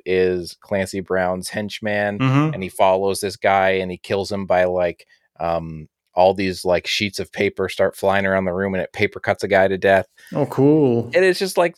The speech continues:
Speaker 1: lots of fun stuff. So,
Speaker 2: That's
Speaker 1: like, the
Speaker 2: nice.
Speaker 1: things, yeah, the things that suck about this movie are very regrettable, but u-, ultimately, I,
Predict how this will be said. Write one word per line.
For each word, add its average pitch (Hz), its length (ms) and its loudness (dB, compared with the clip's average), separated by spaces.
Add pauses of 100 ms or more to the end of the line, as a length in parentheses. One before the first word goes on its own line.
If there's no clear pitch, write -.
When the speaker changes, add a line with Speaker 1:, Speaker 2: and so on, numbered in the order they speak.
Speaker 1:
lots 147 360 -2
of 135 80 -4
fun 135 240 2
stuff. 123 320 4
So, 160 120 0
Speaker 2:
That's 127 60 4
Speaker 1:
like, 123 140 2
the 139 80 0
Speaker 2:
nice. 120 80 -4
Speaker 1:
things, 160 440 -2
yeah, 101 360 2
the 120 80 -4
things 165 260 2
that 127 100 0
suck - 240 2
about 117 240 4
this 107 200 -2
movie 101 260 0
are 98 140 4
very 95 460 2
regrettable, 98 600 2
but 107 300 4 (440)
u-, 104 180 4
ultimately, 110 720 2
I, 98 200 2